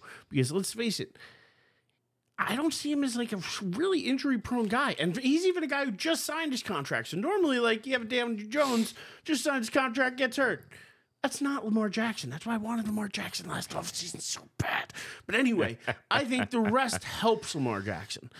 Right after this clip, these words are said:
And I think Baltimore is a seasoned team. They've been here. They know what to expect. They're at home. I think they're gonna be up for this game.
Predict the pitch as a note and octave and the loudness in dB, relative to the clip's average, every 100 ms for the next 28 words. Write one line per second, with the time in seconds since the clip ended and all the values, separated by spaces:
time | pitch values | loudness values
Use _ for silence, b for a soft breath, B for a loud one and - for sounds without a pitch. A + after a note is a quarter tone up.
0 | B B B C#3 D#3 F#3 G#3 C3+ F3+ G#3+ | B B B 0 2 2 -2 0 2 2
1 | A3 G#3+ G3 F3 F3+ D#3+ D3 C#3 A#2 - | 2 0 2 2 0 -2 -2 -2 -2 -4
2 | - E3 D#3+ F3+ F3 - F3+ F3 E3+ - | -4 -4 -2 -2 -2 0 2 2 2 -2
3 | B B B B A#2+ A#2 - C#3 D3+ D3 | B B B B -2 -2 0 2 4 2
4 | D#3 D3 C#3+ C3 b b - C3 A2+ A2 | 2 2 0 -4 b b -4 -2 0 2
5 | B2+ C#3+ C#3+ - C#3+ C3+ - - A#2+ - | 2 2 0 -4 -4 -4 -4 0 -2 -2
6 | _ b _ A#2+ - _ B2+ C3+ - C3 | _ b _ -10 -10 _ 0 0 -2 -8
7 | C3 A#2 A2 G#2 - B B - A2+ A#2 | -4 -4 -4 -6 -10 B B -8 -6 -4
8 | C3+ B2+ C3+ A#2 C3+ C#3 D3+ C#3+ C3+ C#3 | -2 -2 -2 -2 -2 -2 -2 -2 -2 -4
9 | - D3 C3+ C3+ - B2 A#2+ A#2 | -4 -6 -4 -4 -4 -2 -2 -4